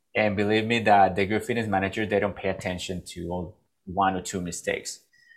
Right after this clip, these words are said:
Uh, but if you're having fun, if you know what you're doing,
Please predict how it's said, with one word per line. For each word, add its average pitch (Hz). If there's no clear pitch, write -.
Uh, 95
but 101
if 98
you're 117
having 123
fun, 95
if 101
you 113
know 113
what 110
you're 110
doing, 90